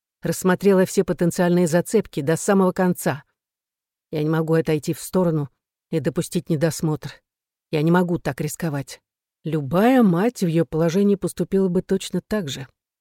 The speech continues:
Я буду держаться на заднем плане. Сайкс с Петерсоном не узнают, что я проверяю их работу". Фалько рискнул глотнуть кофе и скорчил гримасу.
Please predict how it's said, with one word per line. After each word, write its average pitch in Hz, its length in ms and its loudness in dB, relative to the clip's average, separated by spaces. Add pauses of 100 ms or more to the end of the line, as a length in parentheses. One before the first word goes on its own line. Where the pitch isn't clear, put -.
(160)
Я 233 220 8
буду 226 240 4
держаться 220 500 4
на 190 140 6
заднем 190 340 4
плане. 175 420 -2 (680)
Сайкс - 580 0
с - 140 -16
Петерсоном 170 720 0 (320)
не 175 120 2
узнают, 180 540 2 (360)
что - 180 -4
я 165 100 2
проверяю 160 480 2
их 143 160 -4
работу". 147 480 -4 (680)
Фалько 254 360 -2
рискнул 196 480 2
глотнуть 165 480 -2
кофе - 480 -4 (240)
и 196 140 -8
скорчил - 480 -6
гримасу. 147 560 -4